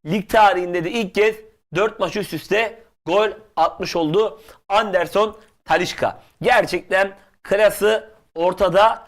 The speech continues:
hareketleri, tavrı ortada. Birkaç pozisyon var, değinmek isterim. Skriniar maçın başı ayağa basma pozisyonu, sarı kartla cezalandırılması gerekirdi. Atlandı. Fe-, Fenerbahçe'nin penaltı beklediği iki pozisyon var.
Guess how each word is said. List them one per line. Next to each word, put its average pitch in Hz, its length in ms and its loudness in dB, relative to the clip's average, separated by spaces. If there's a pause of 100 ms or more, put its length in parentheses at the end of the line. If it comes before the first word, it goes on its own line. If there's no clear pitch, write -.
hareketleri, 190 600 0
tavrı 175 220 2
ortada. 156 300 -2
Birkaç 226 400 0
pozisyon 208 400 -2
var, 175 160 2 (340)
değinmek 196 380 0
isterim. 196 420 -2 (280)
Skriniar 233 720 0 (120)
maçın 190 400 -4
başı 185 220 0
ayağa 202 380 4
basma 208 340 2
pozisyonu, 202 680 -2 (240)
sarı 214 300 0
kartla 208 420 0
cezalandırılması 196 640 0
gerekirdi. 190 600 -2 (420)
Atlandı. 185 720 0 (340)
Fe-, 165 180 0
Fenerbahçe'nin 233 680 0
penaltı 220 380 0
beklediği 208 340 -4
iki 180 180 -4
pozisyon 202 500 -2
var. 214 180 4